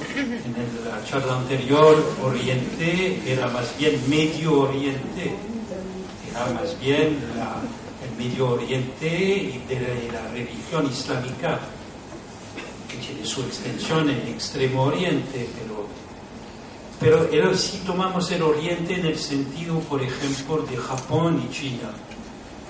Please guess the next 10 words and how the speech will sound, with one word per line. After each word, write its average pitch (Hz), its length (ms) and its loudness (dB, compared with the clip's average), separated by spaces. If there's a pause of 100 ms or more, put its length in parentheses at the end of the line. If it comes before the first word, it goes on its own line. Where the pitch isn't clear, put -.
(680)
eh, 127 440 6 (480)
cuando, 165 720 6
eh, - 720 -8
Roland 135 280 6
Barthes 135 320 2 (160)
fue, 139 160 4
eh, - 1200 -6 (140)
en, 123 240 0
eh, - 840 -8
Japón, - 680 0